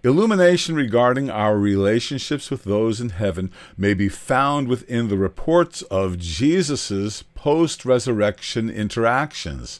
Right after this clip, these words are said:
His resurrection is the pattern of every believer's future.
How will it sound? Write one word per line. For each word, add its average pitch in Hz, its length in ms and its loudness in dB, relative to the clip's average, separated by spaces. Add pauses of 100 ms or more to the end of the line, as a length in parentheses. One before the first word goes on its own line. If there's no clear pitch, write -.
His 180 440 6
resurrection 120 960 2
is 117 180 2
the 120 100 2
pattern 151 640 2
of 98 240 -4 (140)
every 151 480 4
believer's 107 1040 0
future. 117 640 -4